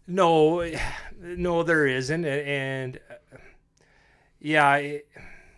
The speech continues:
I f-, I find, uh, more of the N H L is, is, is tough to understand.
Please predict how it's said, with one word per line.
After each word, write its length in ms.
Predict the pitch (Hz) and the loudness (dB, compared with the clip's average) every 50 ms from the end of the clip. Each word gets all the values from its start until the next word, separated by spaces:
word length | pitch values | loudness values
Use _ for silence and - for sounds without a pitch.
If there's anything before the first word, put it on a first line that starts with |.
| _ _ _ _ _ _ _ _ _ _ _ _ _ _ - - - - _ _ _ _ _ _ _ _ _ _ _ _ _ _ _ _ _ _ _ _ _ _ _ _ _ _ _ _ _ _ _ _ _ - | _ _ _ _ _ _ _ _ _ _ _ _ _ _ -20 -20 -20 -20 _ _ _ _ _ _ _ _ _ _ _ _ _ _ _ _ _ _ _ _ _ _ _ _ _ _ _ _ _ _ _ _ _ -16
I 40 | 147 | -16
f-, 160 | - - - - | -14 -14 -14 -14
I 60 | 143 | -12
find, 420 | - - 156 175 196 240 277 233 | -8 -6 -4 -4 -4 -4 -6 -6
uh, 40 | 151 131 123 123 127 127 | -6 -4 -6 -6 -8 -10
more 500 | 123 123 127 131 127 131 135 143 147 151 | -12 -14 -14 -10 -8 -4 -2 0 0 0
of 80 | 160 135 | 0 -2
the 140 | 127 127 127 | -2 -4 -4
N 120 | 127 127 | -4 -4
H 280 | 127 123 120 - - 123 | -4 -6 -8 -8 -10 -10
L 340 | 110 113 120 127 131 131 127 | -6 -4 -4 -2 -2 -2 -4
is, 800 | 120 113 110 113 113 113 110 113 117 113 104 101 101 - - - | -4 -6 -8 -10 -10 -12 -14 -14 -16 -16 -14 -14 -14 -14 -14 -16
is, 300 | 113 117 110 110 110 120 | -16 -16 -16 -16 -16 -16
is 220 | 120 120 107 - - | -14 -12 -10 -10 -10
tough 320 | - 127 131 131 - _ | -8 -8 -10 -10 -10 _
to 80 | - 131 | -12 -10
understand. 840 | 123 120 117 113 101 - - - 107 95 98 101 113 131 151 151 | -8 -8 -8 -10 -10 -12 -14 -16 -18 -18 -18 -16 -14 -12 -12 -14